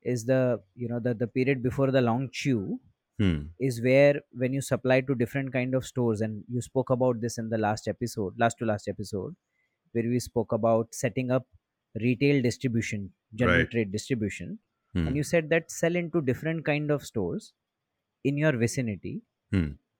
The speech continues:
Speaker 1: and then, you know, let the product do the talking, uh,
Speaker 2: Right.
Speaker 1: see what works, what doesn't work, et cetera.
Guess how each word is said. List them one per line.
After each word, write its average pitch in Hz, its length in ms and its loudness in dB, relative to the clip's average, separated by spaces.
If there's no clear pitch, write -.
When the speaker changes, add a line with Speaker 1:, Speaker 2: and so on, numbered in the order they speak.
Speaker 1:
and 131 180 0
then, 175 380 0
you 139 100 -4
know, 165 120 -4
let 139 220 0
the 156 80 4
product 135 340 4
do 131 100 2
the 135 100 4
talking, 113 600 0
uh, 107 120 -4
Speaker 2:
Right. 82 160 -2
Speaker 1:
see 160 340 -2
what 131 240 2
works, 127 320 4
what 127 180 2
doesn't 113 300 0
work, 117 240 2
et 107 100 -4
cetera. 98 480 -6